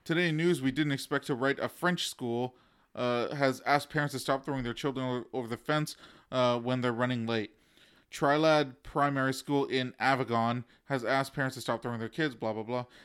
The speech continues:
The school has put up signs to stop parents from, t-, oh my God. I do not throw my, so this is a quote, "I do not throw my children over the gate. Instead, I return at ten A M or three P M when the gate reopens," according to the news outlet La Province.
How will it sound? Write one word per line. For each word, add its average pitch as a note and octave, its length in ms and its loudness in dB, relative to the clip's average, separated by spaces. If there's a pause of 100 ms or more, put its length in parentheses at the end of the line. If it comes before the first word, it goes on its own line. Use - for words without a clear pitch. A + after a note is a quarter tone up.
(100)
The D3+ 100 -4
school F#3+ 260 6
has E3+ 240 6
put E3 180 0
up C#3+ 140 2
signs D3+ 480 0
to C3+ 80 -10
stop C3+ 260 0
parents C#3 240 -2
from, C3 140 -8
t-, - 140 -12
oh E3 100 -2
my B2+ 180 -2
God. A#2 400 2 (1200)
I D3 100 4
do F3 140 4
not D3+ 240 4
throw D3+ 140 0
my, B2+ 240 0
so - 160 -8
this B2 140 -2
is A2+ 60 -4
a A#2 60 -4
quote, G#2+ 200 -8 (200)
"I E3+ 100 2
do G3+ 80 4
not E3 220 6
throw E3+ 100 2
my C3+ 100 4
children B2+ 380 2
over A#2 160 0
the A2+ 100 0
gate. G2+ 360 -4
Instead, E3+ 420 2
I - 60 2
return C#3+ 340 0
at - 140 -4
ten D#3+ 420 -2
A C#3+ 160 2
M C3 240 2 (320)
or C3+ 200 4
three D3+ 260 -2
P C3 240 0
M B2 240 2
when B2+ 160 -2
the A#2+ 60 -4
gate A#2+ 360 -2
reopens," A#2 680 -2 (360)
according B2+ 340 -2
to B2 120 -8
the A#2 440 2
news A2+ 280 -6
outlet G#2+ 440 -4
La A2+ 220 -4
Province. A2 640 -4